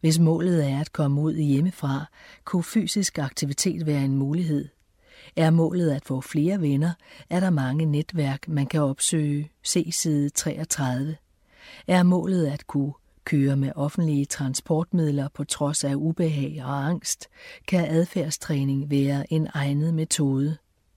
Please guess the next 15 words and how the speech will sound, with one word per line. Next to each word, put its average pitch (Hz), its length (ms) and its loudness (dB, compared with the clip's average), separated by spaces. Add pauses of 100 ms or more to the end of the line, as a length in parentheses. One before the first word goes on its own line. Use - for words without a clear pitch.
(1000)
Katrine 208 480 2
vil 202 100 -2
gerne 165 340 0
lære 151 360 0
at 170 120 -6
køre 139 200 2
med 131 140 0
bus 165 360 -2
og - 180 -6
tog 160 300 0
på - 120 -6
trods 135 340 -4
af 160 60 -2
sin 147 200 0
angst, 143 480 -6